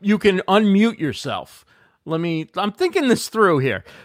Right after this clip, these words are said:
But yes, there's ways to do it. Like I said, uh, you can, you can take the screen share and go full screen with a,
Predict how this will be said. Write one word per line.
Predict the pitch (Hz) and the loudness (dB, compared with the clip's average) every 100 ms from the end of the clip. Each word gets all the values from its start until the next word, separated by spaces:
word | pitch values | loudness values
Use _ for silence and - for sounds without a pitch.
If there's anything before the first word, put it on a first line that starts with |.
| - | -2
But | 202 | 0
yes, | 190 226 - | 2 2 2
there's | 190 185 | 0 0
ways | 190 240 254 - | 2 2 2 0
to | 214 | 0
do | 156 196 175 | 2 4 4
it. | |
Like | 147 156 | 2 2
I | 156 | 0
said, | - 156 131 | 0 0 0
uh, | 127 139 139 135 80 | 0 0 0 -2 -8
you | 107 123 175 | -10 -8 -4
can, | 175 180 165 | 0 0 -2
you | 170 | -4
can | 160 170 | -4 0
take | 190 196 | 0 0
the | 175 | -2
screen | - - 202 233 214 | -4 0 2 2 0
share | - 185 165 165 - | 0 2 2 0 -2
and | 156 147 | -6 0
go | 160 | 0
full | 139 180 151 | 0 -2 -4
screen | - 185 202 190 135 | -4 -2 0 2 0
with | 123 | -2
a, | 135 135 | -2 -4